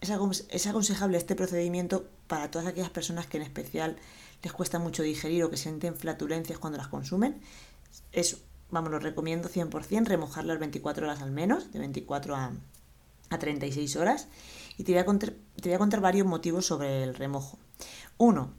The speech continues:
para eliminar sus inhibidores enzimáticos, que son también llamados antinutrientes. Esto hace que la fibra o la cáscara que las recubre no ayude a absorber todos los nutrientes. Por eso,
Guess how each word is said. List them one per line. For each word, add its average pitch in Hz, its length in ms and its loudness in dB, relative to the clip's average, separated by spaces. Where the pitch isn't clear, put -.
para 170 160 6
eliminar 170 400 4
sus 202 300 0
inhibidores 156 420 -2
enzimáticos, 139 680 -6
que - 100 -6
son 165 120 0
también 170 240 2
llamados 165 340 4
antinutrientes. 139 840 -2
Esto 208 220 4
hace 208 180 2
que 180 100 2
la 160 100 -2
fibra 190 480 2
o 165 100 0
la 143 140 -2
cáscara 190 400 0
que 185 80 0
las 180 160 2
recubre 175 680 2
no 175 160 2
ayude 175 300 4
a 165 60 2
absorber 156 400 0
todos 160 180 2
los 160 120 2
nutrientes. 139 500 -4
Por - 180 -4
eso, 170 280 -2